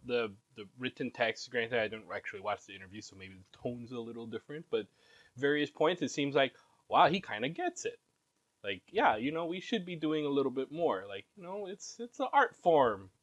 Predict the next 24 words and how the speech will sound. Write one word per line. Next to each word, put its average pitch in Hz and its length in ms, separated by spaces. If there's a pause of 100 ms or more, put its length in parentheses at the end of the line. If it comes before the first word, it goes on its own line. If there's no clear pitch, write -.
(180)
right? 233 340 (680)
It's - 100
not 170 200
just - 220
a - 40
commercial 147 460
product 247 480
sometimes, 302 680 (100)
especially 226 520
when 202 180
you're 185 160
touching 202 360
upon, 180 340
like, 160 240 (420)
very 254 500 (340)
political 254 640
things. 135 560 (340)
Kinda 185 160
like 175 160
what 165 100
we 147 120
said, 156 340 (280)
uh, 131 520
last, 147 480